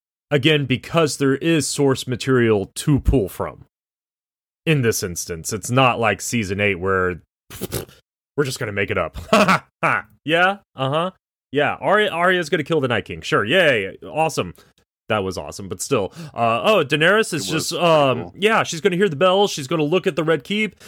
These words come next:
Speaker 1: she's just gonna go get that crazy look in her eyes, and she's gonna become the Queen of the Ashes. Boom!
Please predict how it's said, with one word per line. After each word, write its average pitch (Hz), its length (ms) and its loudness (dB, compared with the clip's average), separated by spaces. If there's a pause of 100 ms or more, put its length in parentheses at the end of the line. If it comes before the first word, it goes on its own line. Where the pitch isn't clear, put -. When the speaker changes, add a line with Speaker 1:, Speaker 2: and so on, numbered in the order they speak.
(100)
Speaker 1:
she's - 220 -8
just - 180 -6
gonna 170 140 0
go 143 300 4
get 151 180 -2
that 131 100 0
crazy 165 300 -2
look 180 220 0
in 180 40 -2
her 180 120 0
eyes, 170 320 0
and 139 120 -4
she's 127 120 -8
gonna 151 120 -6
become 139 260 -2
the 123 80 -6
Queen 165 200 -4
of 151 80 0
the 135 100 4
Ashes. 104 360 0
Boom! 180 400 2